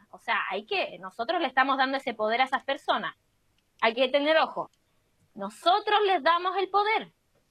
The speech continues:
Nosotros los mantenemos ahí. Nosotros seguimos escuchando. Entonces, ese es el tema con estas personas.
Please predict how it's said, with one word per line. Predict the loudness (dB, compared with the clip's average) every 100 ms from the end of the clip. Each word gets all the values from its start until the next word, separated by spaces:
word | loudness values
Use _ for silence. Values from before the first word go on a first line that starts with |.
| _ _
Nosotros | -16 -16 -4 -2 2 2
los | 2
mantenemos | 0 0 -2 -2 -4 0
ahí. | 0 0 -6
Nosotros | -8 -6 0 0 0 -2
seguimos | -2 -2 -2
escuchando. | -2 -2 0 0 0 -2
Entonces, | -4 -4 -2 -2
ese | 0
es | 0
el | 0
tema | 0 2
con | 2
estas | 2 0 0
personas. | -4 -2 -2 0